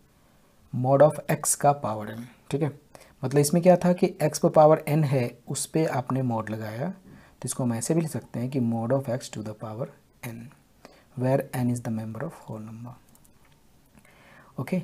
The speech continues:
जैसे अभी आप एक्स क्यू का मॉड लगा दो तो इसको mod x का क्यूब भी लिख सकते हैं। अ, mod of x पर पावर फ़ोर लगा दो तो इसको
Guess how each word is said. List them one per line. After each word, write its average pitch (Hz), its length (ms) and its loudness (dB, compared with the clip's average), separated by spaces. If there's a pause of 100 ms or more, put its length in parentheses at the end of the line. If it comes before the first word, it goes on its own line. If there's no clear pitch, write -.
(160)
जैसे 131 240 2
अभी 143 200 4
आप 143 260 6 (160)
एक्स - 260 -4
क्यू 147 160 2
का 139 140 4
मॉड 117 200 0
लगा 107 240 -10
दो 117 80 -14
तो - 380 -16
इसको 135 200 -4
mod 135 600 2
x - 100 -8
का 139 140 -2
क्यूब 120 340 -6
भी 120 100 -2
लिख 113 140 -4
सकते - 340 -14
हैं। - 100 -20 (1040)
अ, 120 360 -2 (120)
mod 139 260 4
of 147 160 8
x 143 160 4
पर 147 100 -4
पावर 139 260 4
फ़ोर 139 300 4
लगा 117 240 -2
दो 120 100 -12
तो - 480 -20
इसको 143 480 -2